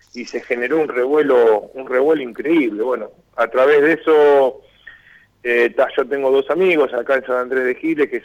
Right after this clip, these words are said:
que están en la política, eh, Toto Mariño y Mauricio Oliva, que son amigos del secretario de Alberto, y bueno, eh, le hicimos llegar un buzo con un par de guantes, con un video, y,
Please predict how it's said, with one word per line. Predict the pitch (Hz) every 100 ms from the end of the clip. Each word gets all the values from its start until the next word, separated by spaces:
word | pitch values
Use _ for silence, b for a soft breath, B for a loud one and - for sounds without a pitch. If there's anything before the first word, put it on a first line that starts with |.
| -
que | -
están | - 127 123
en |
la | 120
política, | 120 147 180 175 160 156 156 147 - b b b b -
eh, | 120 117 117 117 113 110 107 107 107 -
Toto | 127 110 123
Mariño | 127 143 156 147 131 127
y | 120 117 113
Mauricio | 113 123 127 131
Oliva, | 131 175 156
que | 117
son | - 127 120 120
amigos | 117 135 131
del | 120 110
secretario | 123 117 110 160 143 123
de | 123
Alberto, | 147 185 185
y | 160
bueno, | 139 117 110 b b b b _
eh, | 117 113 113
le | 120
hicimos | 117 - - 139 139 131 -
llegar | 135 151 151 143
un | 139
buzo | 139 359 - 165 147
con | 131
un | 123
par | 131
de | 127
guantes, | 143 180 175 -
con | - 117
un | 135 135
video, | 151 185 190 180
y, | 147 127 117 110